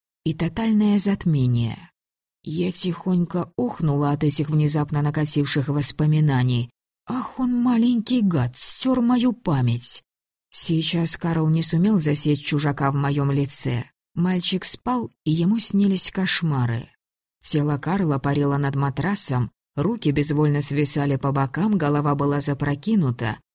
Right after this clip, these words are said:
Изредка весь он сотрясался и тихо хрипел. Вокруг него носились в воздухе смутные образы, преимущественно звёздное небо, несколько людских фигур,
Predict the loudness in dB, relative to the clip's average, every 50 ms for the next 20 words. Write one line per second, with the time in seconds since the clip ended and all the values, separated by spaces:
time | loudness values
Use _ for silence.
0 | _ _ -6 -4 -2 0 0 2 0 0 -2 -4 -4 -2 0 0 0 0 2 2
1 | 0 0 0 0 0 0 0 0 0 0 0 0 -2 0 0 0 0 0 -4 -8
2 | -10 _ _ _ -8 -6 -2 -2 -2 -2 -2 -4 -6 -6 -6 -4 -2 -2 -2 -2
3 | _ -2 -2 -2 -2 -4 -6 -10 -14 _ _ _ _ _ _ _ _ -4 -2 -2
4 | -2 -2 0 -2 -2 0 0 -2 0 0 2 2 2 2 2 2 2 2 2 2
5 | 2 0 0 0 0 0 0 0 0 -2 -2 0 0 0 0 2 0 0 -2 -2
6 | -2 -2 0 0 -2 -2 0 0 0 2 2 0 0 0 0 -2 -2 -4 -6 -10
7 | _ _ _ _ -2 0 0 2 2 2 2 2 0 0 0 0 -2 -2 -2 -2
8 | 0 0 0 0 0 0 0 0 0 0 0 0 0 2 2 2 2 2 0 0
9 | 0 0 0 0 0 0 -2 -2 0 0 0 0 0 0 0 0 -2 -4 -4 -4
10 | -4 -4 -2 0 0 -2 -2 -2